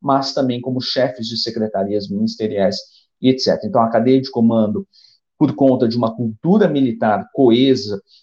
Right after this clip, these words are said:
e desses espíritos de hierarquia e disciplina, ele é muito potente para produzir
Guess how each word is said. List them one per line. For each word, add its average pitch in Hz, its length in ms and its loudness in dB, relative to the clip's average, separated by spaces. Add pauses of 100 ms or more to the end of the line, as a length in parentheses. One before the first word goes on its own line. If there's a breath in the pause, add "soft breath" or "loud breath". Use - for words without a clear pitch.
(160)
e 170 180 2
desses 135 400 0
espíritos 113 640 -2
de 113 100 -2
hierarquia 107 500 0
e - 20 -8
disciplina, 127 480 -4 (100)
ele 139 140 2
é 139 40 2
muito 165 520 0
potente 165 540 -4
para 165 100 0
produzir 156 600 -4